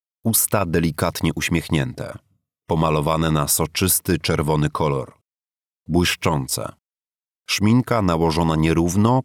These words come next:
poza obrysem ust. Łuk w górnej wardze,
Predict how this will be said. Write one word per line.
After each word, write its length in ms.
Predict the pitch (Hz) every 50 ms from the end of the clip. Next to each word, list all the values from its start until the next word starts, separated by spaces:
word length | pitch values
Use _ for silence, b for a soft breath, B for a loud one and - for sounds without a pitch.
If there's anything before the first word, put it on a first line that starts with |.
| _ -
poza 360 | 107 104 101 95 104 98 -
obrysem 540 | - 80 76 76 80 80 - - 78 76 73 - -
ust. 520 | 82 80 - - - - - - - _ _ _ _ _ _ _ _ _ _ _ _ -
Łuk 360 | - 82 92 98 - - -
w 120 | 71 62 76
górnej 440 | 69 78 90 85 80 73 71 71 69
wardze, 520 | 76 80 82 80 80 73 82 87 85 80